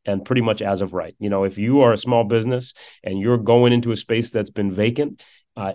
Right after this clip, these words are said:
you partner with your landlord to apply for these grants. And so long as you're making a capital investment to build out those spaces, to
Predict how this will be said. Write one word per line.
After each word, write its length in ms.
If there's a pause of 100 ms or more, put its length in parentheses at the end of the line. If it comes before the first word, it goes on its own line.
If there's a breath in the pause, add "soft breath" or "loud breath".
you 460
partner 440
with 300
your 240
landlord 600
to 100
apply 320
for 120
these 200
grants. 320
And 120
so 120
long 280
as 140
you're 160
making 340
a 60
capital 400
investment 520
to 60
build 400
out 200
those 220
spaces, 540
to 120